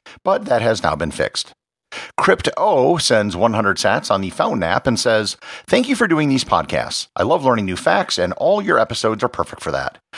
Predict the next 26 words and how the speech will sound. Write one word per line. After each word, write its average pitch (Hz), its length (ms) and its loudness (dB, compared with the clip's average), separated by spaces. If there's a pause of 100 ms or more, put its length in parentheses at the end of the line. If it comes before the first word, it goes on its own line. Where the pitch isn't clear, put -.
(160)
Very 180 240 2
happy 151 280 2
to 135 120 -2
have 123 100 0
discovered 82 380 0
them. 78 240 -4 (180)
Good 123 180 0
luck." - 320 -4 (680)
Well, 269 180 4
thank - 240 0
you, 120 140 0
Crypt - 340 -2
O. 123 360 2 (120)
Doing 107 240 0
these 98 140 -2
shows 101 260 2
is 82 140 -4
my 87 100 4
pleasure, 202 420 2
and 208 300 0
thank 170 200 0
you 196 40 -6
for - 120 -6
the 165 80 4
hundred 156 200 2
sats. - 480 0